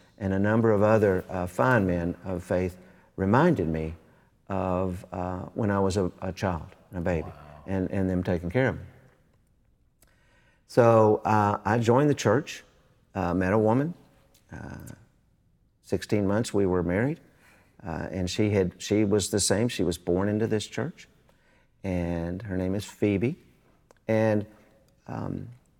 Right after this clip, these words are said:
Speaker 1: that was a good part of my life. I had really intentionally made an effort to become, uh,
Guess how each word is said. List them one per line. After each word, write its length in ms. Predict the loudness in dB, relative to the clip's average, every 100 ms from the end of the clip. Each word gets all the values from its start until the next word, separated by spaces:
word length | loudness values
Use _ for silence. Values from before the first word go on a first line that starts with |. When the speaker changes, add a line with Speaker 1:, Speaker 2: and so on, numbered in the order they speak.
| _
Speaker 1:
that 180 | 2 4
was 160 | 4 4
a 80 | 2
good 300 | 4 2 2
part 280 | 0 0 -2 -6
of 140 | -2
my 160 | 0 0
life. 420 | -2 -4 -8 -16 _ _ _
I 140 | -2 2
had 300 | 2 2 -4 -12 -20 _ _ _ -2
really 420 | 2 4 4 2 -4 -4
intentionally 880 | -2 -2 -2 0 0 0 0 0 -2 -8 -20 -14 -4
made 180 | 0 2
an 140 | 2
effort 340 | 2 0 -2 -4 -10
to 400 | 0 2 2 -2 -10 _ _ -8
become, 600 | -8 -2 0 0 -2 -6 -14 -20 _ _ _ -14
uh, 240 | -12